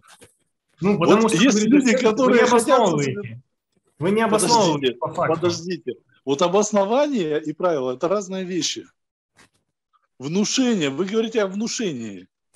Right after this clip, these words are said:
Speaker 1: Не, почему я должен следовать этим правилам? Я вас спрашиваю, вы мне ответа не даете.
Speaker 2: Если вы хотите логично мыслить, следуйте логичным правилам. Если не хотите логично мыслить,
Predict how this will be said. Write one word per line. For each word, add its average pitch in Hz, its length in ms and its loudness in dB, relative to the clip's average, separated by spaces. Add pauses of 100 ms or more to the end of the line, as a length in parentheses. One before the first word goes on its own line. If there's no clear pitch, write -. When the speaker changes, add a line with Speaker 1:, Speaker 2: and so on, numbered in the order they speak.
(120)
Speaker 1:
Не, 156 260 0
почему 190 400 0
я 208 140 2
должен 190 360 2
следовать 185 400 -2
этим 175 200 -6
правилам? 170 340 -4
Я 143 80 -8
вас 151 140 -10
спрашиваю, 170 420 -6
вы 170 60 -8
мне 170 140 -2
ответа 151 320 -10
не 139 120 -12
даете. 135 540 -8 (3000)
Speaker 2:
Если 202 320 2
вы 196 100 2
хотите 190 640 0 (140)
логично 151 640 0
мыслить, 135 420 -6 (300)
следуйте 196 600 -2
логичным 147 560 0
правилам. 113 540 -4 (160)
Если 208 360 -2
не 233 220 2
хотите 175 460 -2
логично 143 540 0
мыслить, 135 360 -2